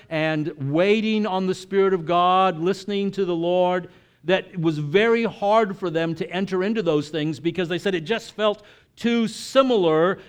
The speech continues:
because spiritual power is spiritual. Where do you think the source of all power comes from? And so in that process, they were, like,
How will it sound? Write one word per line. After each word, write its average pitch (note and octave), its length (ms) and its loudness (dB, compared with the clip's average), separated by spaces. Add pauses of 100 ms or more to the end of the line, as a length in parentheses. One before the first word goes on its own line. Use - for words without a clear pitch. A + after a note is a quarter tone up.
because F#3 480 0
spiritual A3 580 -2
power G3 460 0
is E3 140 -4
spiritual. - 320 -8
Where D3 240 -8
do A#3+ 60 -8
you A3+ 60 -6
think G#3 220 -8
the F#3 80 -8
source G3 380 -8
of E3+ 100 -8
all F3+ 140 -6
power F3+ 400 -8
comes G3+ 300 -12
from? F2 300 -20 (3750)
And E3 100 -6
so G#3 240 4
in G#3 200 -4
that G#3 220 -2
process, A#3+ 500 -6
they G3+ 140 -2
were, F#3 160 -2
like, F3 320 0